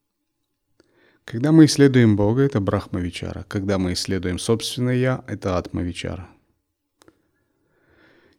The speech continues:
И сначала мы должны исследовать Бога хотя бы интеллектуально, изучая тексты, писания, делая выводы.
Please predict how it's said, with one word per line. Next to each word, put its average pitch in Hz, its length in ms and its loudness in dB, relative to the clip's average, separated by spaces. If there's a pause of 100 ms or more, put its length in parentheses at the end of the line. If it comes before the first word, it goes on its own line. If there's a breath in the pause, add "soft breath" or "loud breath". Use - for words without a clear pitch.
И 110 100 -14
сначала 151 560 -2
мы 127 160 0
должны 117 520 -2
исследовать 113 600 -4
Бога 170 380 0
хотя 127 380 -4
бы 127 180 -2
интеллектуально, 101 840 -4
изучая 104 460 -6
тексты, - 420 -8
писания, 95 680 -4
делая 90 420 -4
выводы. 85 460 -6